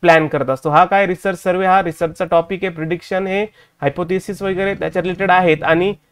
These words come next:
नॉन हे काय येणार नाही. आपलं appropriate answer जे आहे तर काय रिसर्च प्लॅन. तर नेक्स्ट क्वेश्चन आहेत आपल्याला, past documents refers are source dash dash type of the research,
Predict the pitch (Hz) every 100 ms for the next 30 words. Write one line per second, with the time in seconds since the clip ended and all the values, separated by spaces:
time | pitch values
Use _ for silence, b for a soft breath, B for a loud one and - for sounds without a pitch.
0 | _ 147 165 147 123 - - 151 175 160
1 | 165 185 233 - _ 151 143 151 165 147
2 | 143 180 185 220 220 160 156 175 160 165
3 | 160 160 160 175 226 - b b 147 147
4 | 175 185 - _ _ _ 196 135 120 _
5 | _ _ _ _ 214 214 233 226 _ _
6 | _ - _ _ - 170 208 208 220 202
7 | 180 - 196 190 190 185 202 208 214 214
8 | _ _ _ _ _ _ _ - 208 220
9 | - - - 147 156 156 202 202 147 127
10 | - - _ _ 143 165 185 208 220 208
11 | - 196 180 143 156 - 202 208 - -
12 | _ _ _ _ - 139 139 165 175 196
13 | 196 - 170 165 170 175 185 180 143